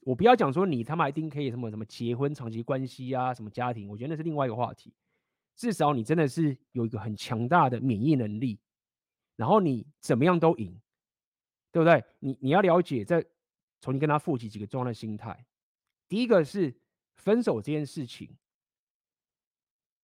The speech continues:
它不是让你痛苦的原因，真正让你痛苦的原因，老早就发生了。分手只是症状，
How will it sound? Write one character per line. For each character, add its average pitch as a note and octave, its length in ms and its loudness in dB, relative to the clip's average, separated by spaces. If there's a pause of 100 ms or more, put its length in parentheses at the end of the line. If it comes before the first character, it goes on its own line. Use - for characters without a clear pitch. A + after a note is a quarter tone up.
(120)
它 - 160 -6
不 - 140 -4
是 D#3+ 140 -2
让 F3+ 100 2
你 A2+ 80 -4
痛 C3+ 300 -6
苦 F2+ 240 -10
的 - 260 -18
原 G2 180 -10 (120)
因， G2+ 260 -12 (880)
真 G3 180 0
正 G#3 80 2
让 G#3+ 140 0
你 B2 60 -2
痛 F#3+ 260 -2
苦 A#2+ 100 -4
的 G2 80 -8
原 G#2 300 -10
因， A2 260 -12 (500)
老 C#3 260 2
早 B2+ 160 0
就 D#3+ 100 2
发 C#3 220 0
生 B2+ 200 -4
了。 B2 220 -10 (720)
分 A#3 300 2
手 F#3+ 180 2
只 G2+ 160 -8
是 C3+ 100 -4
症 B2 300 -2
状， A2+ 320 -8